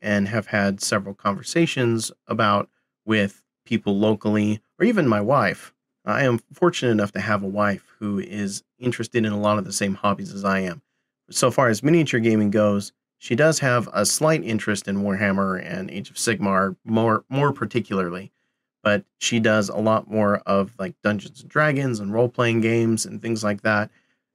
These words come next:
And a lot of the problems that plague those communities tend to have a lot of common ground. So she has a good head on her shoulders,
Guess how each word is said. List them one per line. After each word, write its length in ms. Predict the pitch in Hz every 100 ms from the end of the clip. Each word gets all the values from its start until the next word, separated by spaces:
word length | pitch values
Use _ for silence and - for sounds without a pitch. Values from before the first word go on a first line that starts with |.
| -
And 440 | 113 110 107 104 _ _ _ -
a 80 | 123
lot 240 | 170 180
of 180 | 160 123
the 80 | -
problems 640 | - 113 123 139 135 123
that 140 | 113
plague 500 | - 107 107 127 113 -
those 220 | 117 110
communities 880 | - 113 113 117 120 131 135 131 - _ _ _ -
tend 180 | 180
to 80 | 175
have 240 | 127 127 110
a 40 |
lot 200 | 101 104
of 140 | 98
common 380 | - 101 95 92
ground. 500 | 92 92 80 78 131 -
So 380 | - 104 104
she 200 | 101 -
has 200 | 135 160
a 60 | 135
good 320 | 117 123 117 -
head 120 | 117
on 140 | 107
her 60 | 104
shoulders, 560 | - 107 101 101 95